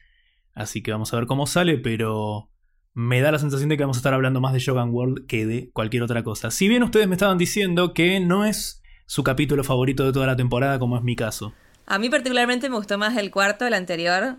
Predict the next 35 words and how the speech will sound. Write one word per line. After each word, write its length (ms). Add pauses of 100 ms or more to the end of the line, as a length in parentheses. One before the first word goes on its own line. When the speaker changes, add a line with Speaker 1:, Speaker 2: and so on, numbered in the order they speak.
(120)
Speaker 2:
eh, 280
The 80
Riddle 300
of 80
the 120
Sphinx, 720 (340)
que 260
terminó 520
y 60
como 240
que 100
quedé 140
saltando 520
y 60
lo 100
puse 280
de 100
nuevo, 320
ni 80
bien 180
terminó. 640
Speaker 1:
Guau. 240 (160)
Speaker 2:
Eh, 720 (240)
y 120
venía 260
así 160
como 120
en 80
subida, 520
digamos, 260
hasta 160
el, 120
hasta 220
el 80
cuarto. 420